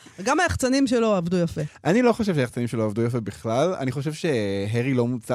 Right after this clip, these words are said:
Speaker 2: לא, הנקודת מבט שלו לא מוצגת. כל מה שאנחנו רואים בעצם זה את ה-,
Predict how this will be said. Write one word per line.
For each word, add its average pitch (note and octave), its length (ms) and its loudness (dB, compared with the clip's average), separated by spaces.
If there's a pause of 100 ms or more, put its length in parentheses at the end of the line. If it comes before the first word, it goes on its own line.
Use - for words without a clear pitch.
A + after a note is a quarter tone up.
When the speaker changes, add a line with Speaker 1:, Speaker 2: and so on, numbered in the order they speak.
Speaker 2:
לא, D#3 160 2
הנקודת D3 380 0
מבט G3+ 240 2
שלו G3 140 4
לא D#3 100 4
מוצגת. D3 360 0
כל D#3 180 2
מה G#3 80 -2
שאנחנו D#3+ 340 -2
רואים C3 200 -2
בעצם D3 320 -4
זה A2 200 -2
את - 140 -8
ה-, G#2 200 -2